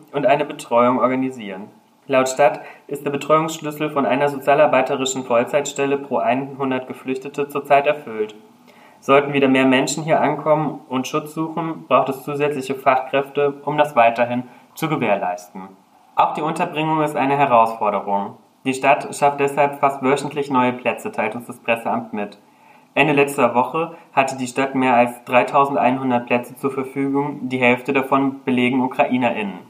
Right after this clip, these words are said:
Trotzdem, die Kapazitäten sind aktuell sehr stark ausgelastet, schreibt das Presseamt. Deshalb will die Stadt zusätzliche Unterbringungsmöglichkeiten schaffen, heißt es weiter. Es werde geprüft,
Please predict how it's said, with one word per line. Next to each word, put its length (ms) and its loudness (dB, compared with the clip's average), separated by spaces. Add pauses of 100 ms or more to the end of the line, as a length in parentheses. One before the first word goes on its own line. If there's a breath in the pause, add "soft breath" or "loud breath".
(360)
Trotzdem, 640 -2 (640 loud breath)
die 80 2
Kapazitäten 720 2
sind 120 -2
aktuell 800 2
sehr 300 2
stark 300 2
ausgelastet, 720 0
schreibt 320 0
das 160 -4
Presseamt. 640 -6 (460 soft breath)
Deshalb 300 4
will 120 2
die 100 -4
Stadt 440 -2
zusätzliche 640 0
Unterbringungsmöglichkeiten 1200 0
schaffen, 540 -4 (180)
heißt 220 0
es 120 -14
weiter. 520 0 (320)
Es 160 0
werde 220 4
geprüft, 560 -4